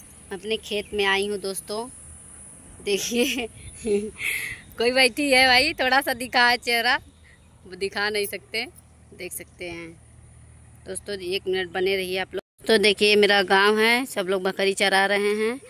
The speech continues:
इधर ब्लॉग बन रहा है, देख सकते हैं कैसे smile कर रहे हैं।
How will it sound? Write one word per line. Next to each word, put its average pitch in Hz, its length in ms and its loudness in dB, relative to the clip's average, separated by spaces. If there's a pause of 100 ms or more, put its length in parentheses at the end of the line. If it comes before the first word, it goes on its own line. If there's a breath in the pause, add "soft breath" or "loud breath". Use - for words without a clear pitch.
(460 loud breath)
इधर 190 280 -2
ब्लॉग 190 320 -2
बन 190 180 -2
रहा 208 300 0
है, 240 260 -6 (1120)
देख 190 240 2
सकते 208 420 2
हैं 233 220 -2 (480)
कैसे 214 340 4
smile 208 440 4
कर 220 160 2
रहे 208 220 4
हैं। 226 280 2